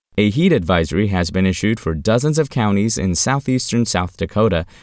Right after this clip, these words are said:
northeastern Nebraska, and northwestern Iowa as heat indexes jump into the triple digits, according to the National Weather Service. Heat indexes are expected to rise to one hundred five degrees Fahrenheit today.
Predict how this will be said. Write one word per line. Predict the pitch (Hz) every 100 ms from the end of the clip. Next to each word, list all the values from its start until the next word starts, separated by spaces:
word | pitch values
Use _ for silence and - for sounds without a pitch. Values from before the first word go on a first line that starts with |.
| -
northeastern | 101 123 123 123 - 110 101
Nebraska, | 90 87 87 - 95 90 - -
and | - 90
northwestern | 90 87 - 107 131 - 90 87 92
Iowa | 107 117 82 80 - - -
as | 95 90
heat | 131 143 -
indexes | 117 117 120 127 110 85
jump | 113 127 131
into | 98 -
the | 90
triple | 80 - 170 117
digits, | 87 85 78 78 -
according | - 95 90
to | -
the | 87
National | 87 90 - 87 85
Weather | 85 92 92
Service. | - 85 - - - - _ - - -
Heat | 156 147
indexes | 131 123 - 131 131
are | 104 87
expected | - - 104 107 98
to | 98
rise | 90 95 101 113 -
to | 92
one | 113 143
hundred | 135 113 101
five | 107 110
degrees | 98 92 107 110 -
Fahrenheit | 160 143 90 82 -
today. | 87 82 80